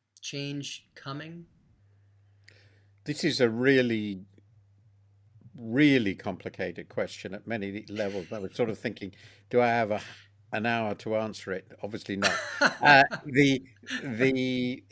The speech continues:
Speaker 2: because I think one has to be very subtle.
Speaker 1: Mm-hmm.
Speaker 2: Um, I think we have to start off by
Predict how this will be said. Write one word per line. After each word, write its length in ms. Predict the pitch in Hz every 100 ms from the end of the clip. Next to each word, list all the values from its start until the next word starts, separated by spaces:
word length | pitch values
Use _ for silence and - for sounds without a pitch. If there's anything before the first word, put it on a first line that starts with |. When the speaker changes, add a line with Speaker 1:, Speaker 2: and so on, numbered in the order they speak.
| -
Speaker 2:
because 300 | 131 131 143 151
I 40 |
think 220 | 135 151
one 80 | 131
has 200 | 143 135
to 60 | 139
be 100 | 127
very 640 | 120 120 123 123 110 - _ _ _ _ _
subtle. 680 | - - - 127 101 - - _ _ _ - _ _ _ _ _
Speaker 1:
Mm-hmm. 140 | 139 123
Speaker 2:
Um, 340 | 120 117 117 _ _ -
I 100 | 143
think 180 | 196
we 60 | 143
have 160 | 165 165
to 80 | 107
start 420 | - 143 131 120
off 340 | 104 95 - _
by 540 | 113 110 110 107 107